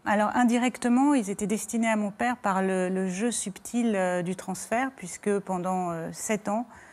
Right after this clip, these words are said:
euh, j'ai pris un autre homme pour mon père. J'ai jeté mon dévolu sur cet homme qui était médecin et je lui ai écrit peut-être deux fois par jour, euh, pendant sept ans.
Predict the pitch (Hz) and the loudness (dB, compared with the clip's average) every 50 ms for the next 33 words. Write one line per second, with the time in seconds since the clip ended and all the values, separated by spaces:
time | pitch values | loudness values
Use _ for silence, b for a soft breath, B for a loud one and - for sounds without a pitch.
0 | B B B B B - 185 180 180 180 180 180 175 175 175 165 170 185 170 - | B B B B B -4 -2 0 0 2 2 0 0 0 -2 -2 -4 -6 -6 -6
1 | - 226 233 214 180 175 196 214 - 214 - - 220 226 220 208 - 196 190 185 | -2 0 2 2 2 2 2 2 2 0 0 0 2 2 2 0 0 0 0 0
2 | 175 175 175 190 196 226 247 220 180 185 170 175 190 175 - 220 220 208 196 185 | 0 0 0 2 2 2 2 0 -2 -4 -2 -2 -2 -2 0 2 2 2 2 2
3 | 180 180 165 180 190 190 208 214 196 - 185 - - 180 170 208 220 233 220 - | 0 0 0 0 0 0 0 -2 -2 -4 -8 -8 -6 -6 -2 0 0 0 0 -2
4 | 185 170 190 190 190 185 185 - - 214 262 277 B B B B B B B B | -4 -2 0 0 0 -2 -2 -2 -2 -2 -4 -4 B B B B B B B B
5 | B 196 208 196 180 190 208 196 196 202 208 202 202 196 - - - 247 262 269 | B 0 0 2 2 2 2 2 4 4 4 4 4 2 0 -2 2 4 4 4
6 | 262 - - - - 175 - 202 202 190 175 226 233 220 - - 220 214 214 202 | 4 0 -8 -14 -12 -6 -2 0 0 2 2 2 2 0 0 0 0 2 2 0
7 | 196 196 202 190 202 226 247 262 269 269 - - B B B B B B B _ | 0 2 0 0 2 2 4 4 4 2 0 -4 B B B B B B B _
8 | - 220 196 196 190 180 175 - 196 185 196 208 202 - - 208 - - 165 170 | -2 2 4 4 4 2 2 0 2 2 2 2 0 0 0 -2 0 0 -2 -2
9 | 175 | -4